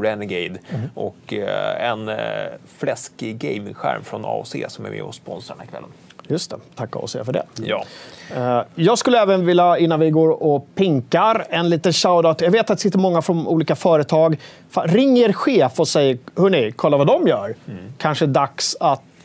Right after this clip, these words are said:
Speaker 2: eh, julpynta upp lite grann, du som sitter på stora kreditkortet.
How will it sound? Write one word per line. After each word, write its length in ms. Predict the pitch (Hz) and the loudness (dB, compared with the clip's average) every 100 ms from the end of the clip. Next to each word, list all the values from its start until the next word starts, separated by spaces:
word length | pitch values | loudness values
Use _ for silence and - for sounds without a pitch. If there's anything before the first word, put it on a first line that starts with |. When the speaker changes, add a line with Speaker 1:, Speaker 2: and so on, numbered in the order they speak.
| - | -2
Speaker 2:
eh, 220 | 143 135 131 | 2 4 2
julpynta 880 | 131 160 123 123 - - 131 120 139 | 4 4 4 0 -4 -4 -2 -2 0
upp 300 | 196 262 - | 0 -2 -2
lite 180 | 269 - | -2 0
grann, 320 | 139 117 113 | 0 0 0
du 140 | 131 | 0
som 160 | 123 131 | 0 -4
sitter 280 | - 123 117 | -2 -2 -2
på 120 | 131 | -6
stora 380 | - 143 131 233 | -2 0 2 0
kreditkortet. 840 | 285 262 139 - - - - - | 2 2 2 -2 -12 -12 -14 -16